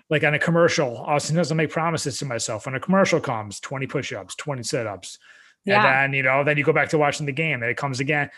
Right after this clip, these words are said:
Speaker 1: Before you know it, I've done a hundred push-ups and a hundred <laughs> sit-ups. And it's just like, it's part of your day when you're sitting around doing nothing, but you actually did
Speaker 2: Exactly.
Speaker 1: something. So
Speaker 2: Yeah.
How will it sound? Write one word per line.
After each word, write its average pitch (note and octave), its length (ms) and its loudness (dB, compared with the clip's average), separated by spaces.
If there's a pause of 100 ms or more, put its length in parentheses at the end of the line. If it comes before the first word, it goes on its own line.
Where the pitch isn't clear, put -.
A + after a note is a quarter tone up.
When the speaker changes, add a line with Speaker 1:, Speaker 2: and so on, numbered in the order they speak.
Speaker 1:
Before G#3 200 2
you E3 60 4
know F3+ 120 4
it, D3+ 40 6
I've B2+ 60 -2
done D3 120 2
a B2 60 -4
hundred C#3 260 -4
push-ups C#3 460 -2
and C3 80 -8
a - 40 -6
hundred D3+ 200 0
<laughs> - 20 -6
sit-ups. - 640 0
And F3+ 100 4
it's E3 160 0
just F#3+ 220 2
like, F3+ 200 2
it's F#3 140 -2
part A3 260 4
of G3 60 2
your F#3+ 80 6
day G#3 200 4
when D#3+ 100 4
you're D3+ 80 2
sitting - 240 -2
around F3 220 2
doing D3+ 200 0
nothing, E3 320 0
but - 100 -14
you F#3+ 80 0
actually G#3 220 0
did A3 100 4
Speaker 2:
Exactly. F#3+ 420 0
Speaker 1:
something. A2 160 -10
So B2+ 260 -6
Speaker 2:
Yeah. G3+ 240 6